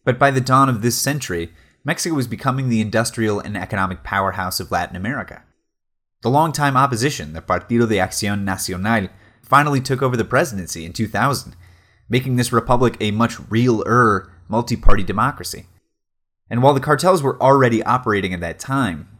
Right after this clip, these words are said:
there was a kind of unspoken agreement whereby the government and the narco-traffickers left each other more or less alone. Now, an unofficial detente between organized crime and the government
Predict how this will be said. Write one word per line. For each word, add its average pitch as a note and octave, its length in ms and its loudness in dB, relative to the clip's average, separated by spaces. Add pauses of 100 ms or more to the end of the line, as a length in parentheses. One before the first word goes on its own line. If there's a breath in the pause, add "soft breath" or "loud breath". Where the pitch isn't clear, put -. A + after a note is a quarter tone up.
there A2 140 0
was A2+ 160 0
a A2 60 -2
kind B2+ 360 -2
of G#2+ 200 -2
unspoken A#2+ 580 0
agreement B2 460 -4
whereby F#2 300 -2
the F2 80 -8
government G2 480 -4
and F2 100 -10
the E2+ 60 -10
narco-traffickers E2+ 920 -6
left F#2 220 -6
each F#2 140 -10
other F2+ 160 -6
more E2+ 280 -6
or E2+ 80 -10
less D#2 380 -8
alone. E2+ 480 -8 (1000)
Now, C#3+ 180 2
an D3 280 -4
unofficial E3+ 460 2
detente A2+ 640 -2
between G2+ 380 -6
organized F#2+ 520 -2
crime G#2 380 0
and E2+ 80 -6
the E2 60 -8
government G2 460 0